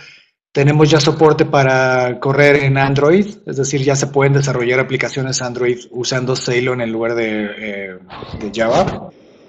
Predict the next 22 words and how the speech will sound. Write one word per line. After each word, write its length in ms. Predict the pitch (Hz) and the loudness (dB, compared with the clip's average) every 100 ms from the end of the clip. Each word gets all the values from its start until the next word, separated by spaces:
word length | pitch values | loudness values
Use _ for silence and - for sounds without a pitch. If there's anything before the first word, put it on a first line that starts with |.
| - - _ _ _ - | -20 -20 _ _ _ 2
Y 180 | 165 | 6
está 200 | 165 175 | 6 6
en 40 | 165 | 4
desarrollo 760 | 165 151 151 156 156 147 151 | 4 2 -2 0 4 4 4
actualmente 540 | 143 139 151 143 143 139 | 2 0 -2 -2 -2 -2
la 120 | 135 | -2
versión 400 | 123 - 135 127 | -2 -2 -2 0
de, 500 | 127 127 123 117 113 | 0 0 0 -2 -6
eh, 60 | 110 107 107 107 _ _ _ _ _ _ - - - | -8 -10 -16 -20 _ _ _ _ _ _ -6 0 0
el 340 | 117 117 113 117 | 0 -6 -4 -6
backend 480 | 135 135 143 135 139 | -6 -6 -6 -6 -4
para 320 | 123 117 127 | -2 0 0
el 160 | 135 | 2
L 140 | 143 147 | 4 6
L 60 | |
V 120 | 156 190 | 6 6
M, 200 | 180 139 | 6 0
que 80 | |
es 80 | 135 | -4
para 240 | - 135 135 | -4 -4 -2
poder 260 | 131 135 | 0 0
hacer 580 | 135 - 139 135 131 127 | -2 0 2 2 0 -4